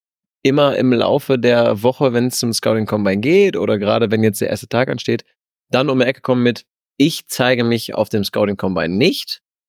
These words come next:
Ich werde keine Tests machen. Ich werde für die Interviews zur Verfügung stehen, aber ich werde nicht mit der anderen oder mit der gesamten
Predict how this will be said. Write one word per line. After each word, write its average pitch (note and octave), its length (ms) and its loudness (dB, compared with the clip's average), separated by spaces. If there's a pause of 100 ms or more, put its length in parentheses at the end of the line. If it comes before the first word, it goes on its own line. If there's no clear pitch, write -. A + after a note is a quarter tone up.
(160)
Ich - 200 -2
werde A#2 400 2 (800)
keine A2+ 280 0
Tests G#2+ 340 -2
machen. F#2 440 -4 (160)
Ich - 200 -16
werde F#2 420 -4 (380)
für - 120 -6
die A2+ 80 4
Interviews A#2 300 2
zur G2+ 120 -6
Verfügung G2+ 260 -2
stehen, F#2+ 260 -2
aber F2 140 -6
ich - 120 -10
werde F#2 220 -2
nicht G2+ 380 -4
mit - 280 -4 (220)
der G2+ 140 2
anderen F#2+ 360 2
oder F#2+ 140 2
mit G2 140 0
der F#2+ 240 2
gesamten G2+ 500 0